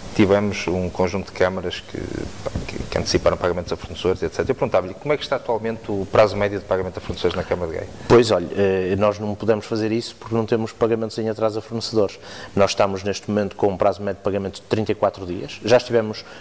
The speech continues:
Speaker 2: com vinte e oito. Eh, o, a meta nunca é ter um número, não é? A meta é garantir que quando entra uma fatura devidamente conferida,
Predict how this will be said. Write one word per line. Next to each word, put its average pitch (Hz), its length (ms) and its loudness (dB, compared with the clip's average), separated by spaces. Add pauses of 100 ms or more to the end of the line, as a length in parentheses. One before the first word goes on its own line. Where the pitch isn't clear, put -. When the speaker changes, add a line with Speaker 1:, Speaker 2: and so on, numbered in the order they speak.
(100)
Speaker 2:
com 110 180 6
vinte 104 260 -2
e - 40 -2
oito. 90 280 -4 (440)
Eh, 107 300 8 (560)
o, 95 160 6
a 120 240 4
meta 143 420 2
nunca 139 260 0
é 127 160 2
ter 123 200 -4
um 123 120 -2
número, 98 440 -2 (360)
não 101 120 4
é? 127 40 -4 (380)
A 98 40 10
meta 127 280 6
é 95 240 4
garantir 117 560 0
que - 220 -16
quando 143 340 4
entra 107 180 -2
uma 104 160 -2
fatura 87 480 -2 (120)
devidamente 107 600 2
conferida, 135 640 -2